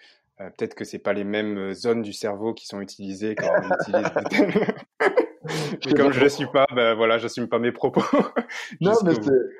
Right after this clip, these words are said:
Speaker 2: c'est un comble parce qu'en plus, tu vois, je suis chanteur, donc normalement, chanter sa douleur et tout en créole, ça devrait être mon, ça devrait être mon dada, mais, euh, en tout cas, en,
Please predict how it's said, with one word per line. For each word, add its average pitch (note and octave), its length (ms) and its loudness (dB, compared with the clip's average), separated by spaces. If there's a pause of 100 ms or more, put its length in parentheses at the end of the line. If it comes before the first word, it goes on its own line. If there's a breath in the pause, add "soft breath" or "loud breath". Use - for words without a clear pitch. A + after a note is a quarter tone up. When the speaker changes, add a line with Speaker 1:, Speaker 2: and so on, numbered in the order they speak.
Speaker 2:
c'est - 160 0
un D3 140 4
comble F3 420 4
parce C3+ 180 0
qu'en C#3+ 160 4
plus, F3+ 260 0
tu D3+ 100 -2
vois, E3 120 6
je F3 80 0
suis - 140 -8
chanteur, C#3 560 2
donc A2+ 180 -6
normalement, B2+ 420 2
chanter C3 340 0
sa C3 160 4
douleur C3+ 440 4
et B2+ 100 4
tout D3+ 300 -2
en B2+ 60 -4
créole, C3 360 4
ça B2+ 100 0
devrait A2+ 240 2
être B2 160 2
mon, A2 400 -6 (720)
ça - 160 -2
devrait A#2 180 4
être A#2+ 60 0
mon A#2+ 160 -2
dada, E3 380 4
mais, C3 220 2
euh, G#2+ 840 2
en B2+ 100 0
tout B2+ 120 -6
cas, D3 100 4
en, A#2+ 280 2